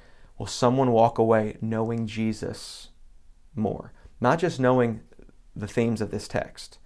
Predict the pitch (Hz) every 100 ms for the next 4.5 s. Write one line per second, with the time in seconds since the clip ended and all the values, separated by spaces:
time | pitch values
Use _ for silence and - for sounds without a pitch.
0 | - - 117 113 107 107 110 - - -
1 | - - - - 107 113 113 110 107 117
2 | 104 113 104 - 104 107 - - 107 -
3 | 113 107 104 - - - - - 107 110
4 | - 117 113 - 127